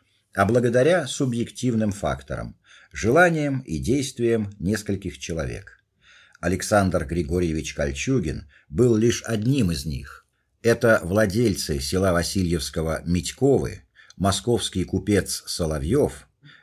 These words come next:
немцы-братья Вогау, Келлер и некоторые другие. Не будь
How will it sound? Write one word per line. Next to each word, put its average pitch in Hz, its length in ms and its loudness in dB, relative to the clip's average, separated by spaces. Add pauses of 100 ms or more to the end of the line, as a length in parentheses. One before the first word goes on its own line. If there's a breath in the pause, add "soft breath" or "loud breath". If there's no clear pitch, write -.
(100)
немцы-братья 95 1400 0
Вогау, 85 800 0 (300)
Келлер 107 640 2
и 113 140 0
некоторые 131 440 0
другие. 95 540 -2 (880 loud breath)
Не 117 180 6
будь 139 440 0